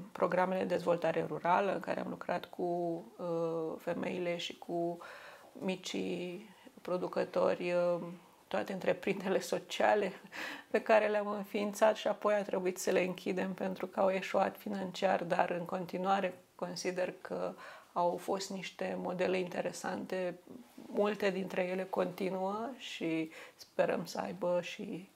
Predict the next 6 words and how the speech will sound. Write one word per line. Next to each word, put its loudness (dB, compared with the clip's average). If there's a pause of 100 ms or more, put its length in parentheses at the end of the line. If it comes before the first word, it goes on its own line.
(440)
uh, -2
succesul 0
financiar 2 (840)
meritat, 0
pentru -2
că, 0